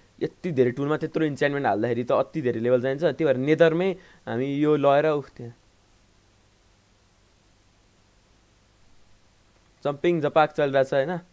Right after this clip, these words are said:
हामी अहिले आफ्नै काम गरौँ, फेरि अहिले disturb मात्रै हुन्छ, होइन? <clears throat> अ, यो के अरे, मैले हल्का सामानहरू एन्ड चेस्टमा पनि राखेको थिएँ, होइन? त्यो एन्ड चेस्टबाट हल्का सामान झिकम,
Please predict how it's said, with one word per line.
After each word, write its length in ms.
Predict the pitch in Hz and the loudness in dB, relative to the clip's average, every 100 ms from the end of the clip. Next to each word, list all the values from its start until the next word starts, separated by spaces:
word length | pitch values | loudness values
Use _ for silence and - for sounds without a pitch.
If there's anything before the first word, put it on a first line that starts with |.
| _ | _
हामी 180 | 117 117 | -8 -4
अहिले 260 | 120 123 131 120 _ _ _ _ _ _ _ - | -2 0 0 -2 _ _ _ _ _ _ _ -8
आफ्नै 200 | 139 139 | -6 -4
काम 260 | 131 127 | 0 0
गरौँ, 180 | 123 139 | 2 0
फेरि 160 | 143 127 | 0 -2
अहिले 140 | 123 | -2
disturb 340 | 117 131 - 127 | -4 -6 -2 -2
मात्रै 240 | 127 127 | -2 -4
हुन्छ, 180 | 117 117 | -6 -6
होइन? 260 | 139 170 156 _ _ _ _ _ _ _ _ _ _ _ _ _ _ _ _ _ _ | -4 -4 -6 _ _ _ _ _ _ _ _ _ _ _ _ _ _ _ _ _ _
<clears throat> 280 | 190 170 123 - _ _ _ _ _ _ _ _ _ _ _ _ _ _ _ _ _ _ _ _ _ _ _ _ _ _ _ _ _ _ _ | -2 -2 -4 -10 _ _ _ _ _ _ _ _ _ _ _ _ _ _ _ _ _ _ _ _ _ _ _ _ _ _ _ _ _ _ _
अ, 400 | - 135 147 156 - _ _ _ _ _ | -2 0 2 0 -2 _ _ _ _ _
यो 260 | 143 156 160 | 0 2 2
के 140 | 156 | 2
अरे, 80 | 180 | 0
मैले 220 | 170 190 | 2 4
हल्का 200 | 147 139 | 4 4
सामानहरू 360 | 165 180 147 127 | 0 0 0 -2
एन्ड 240 | 147 165 | -4 -4
चेस्टमा 300 | 175 170 170 | -4 -4 -2
पनि 180 | 165 165 | -2 0
राखेको 360 | 135 139 147 151 | 0 0 -2 -4
थिएँ, 100 | 131 | -4
होइन? 200 | 139 160 - _ _ _ - | -4 -6 -8 _ _ _ -8
त्यो 100 | 120 | -6
एन्ड 260 | - 139 | -4 -6
चेस्टबाट 300 | 131 143 143 | -6 -8 -2
हल्का 260 | 131 110 131 | 0 0 -2
सामान 320 | 131 135 131 | -6 -4 -4
झिकम, 400 | 127 185 165 156 | -6 -2 0 0